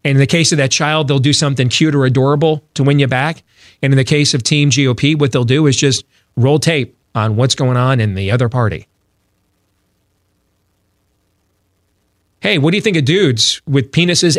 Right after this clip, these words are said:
Adam, Adam's apples, and beards winning women's athletic contests? And then they just walk away, do nothing about it, of course. Do nothing about it. Apparently, there's not a single elected Republican statewide in the state of Texas that can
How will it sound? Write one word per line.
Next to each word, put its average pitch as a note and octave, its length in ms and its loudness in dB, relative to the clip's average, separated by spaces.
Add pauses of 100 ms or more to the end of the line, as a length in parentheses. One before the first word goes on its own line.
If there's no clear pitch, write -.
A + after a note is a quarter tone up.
Adam, D3 260 -2
Adam's D3 480 -2
apples, C#3+ 360 -2
and A#2+ 200 0
beards A2+ 460 -2 (340)
winning C3 320 0
women's C3+ 540 2
athletic B2 560 -4 (120)
contests? G2 680 -4 (1300)
And A#2+ 120 0
then B2+ 120 2
they C3 100 2
just C#3+ 160 -2
walk C#3+ 240 -2
away, D#3+ 320 -2
do A3 240 0
nothing A#3 320 -2
about C#3 320 -2
it, F#2+ 80 -12
of F2 80 -16
course. - 380 -10 (260)
Do F3 100 0
nothing E3 400 0
about G2+ 280 -6
it. C#2+ 80 -20 (2250)
Apparently, G3 380 0
there's D#3+ 180 0
not D3+ 180 0
a C#3 40 0
single F#3+ 360 0
elected F3 340 -2
Republican E3+ 460 0
statewide D3 640 0
in A#2 80 -2
the A#2+ 40 0
state C3 220 -2
of B2 80 -2
Texas C3+ 440 -4
that B2 160 -2
can A#2 200 0